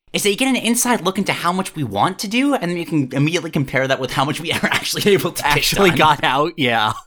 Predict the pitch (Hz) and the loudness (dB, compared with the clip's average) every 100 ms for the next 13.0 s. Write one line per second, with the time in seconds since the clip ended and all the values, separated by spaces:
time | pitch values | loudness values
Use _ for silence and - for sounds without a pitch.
0 | - - - - - _ _ _ _ - | -18 -10 -4 -4 -6 _ _ _ _ -2
1 | 131 160 180 170 277 233 - 151 160 156 | 2 2 2 2 0 -2 -4 -2 0 0
2 | 190 151 127 _ _ - 185 208 262 - | -2 -4 -12 _ _ -4 0 2 2 0
3 | 123 117 104 107 107 101 98 104 - 123 | 0 0 -2 -2 -2 0 0 0 -2 -2
4 | 113 127 135 156 147 _ _ _ _ 156 | -2 -2 -2 -2 -4 _ _ _ _ -4
5 | 147 175 175 196 208 143 147 156 131 127 | -2 0 0 0 -4 -6 -6 -2 0 0
6 | 135 131 107 - 101 95 113 123 101 92 | -2 -2 -4 -2 -2 0 0 -2 -4 -2
7 | 85 98 135 - - _ _ - 113 117 | -2 -4 -4 -10 -18 _ _ -6 -4 -2
8 | 127 110 - - _ - 143 - - 254 | -4 -6 -10 -18 _ -10 -6 -2 0 2
9 | 277 214 175 143 123 104 82 - - _ | 4 4 2 2 2 0 -2 -8 -18 _
10 | _ 156 185 247 - - 143 - - 175 | _ -4 -2 -2 -2 -4 -6 -4 -4 -4
11 | 160 - 131 127 117 113 101 113 113 110 | -6 -6 -4 -4 -4 -4 -4 -4 0 0
12 | 104 98 - 139 104 90 78 - - | 0 -2 -4 -2 0 -2 -2 -4 -4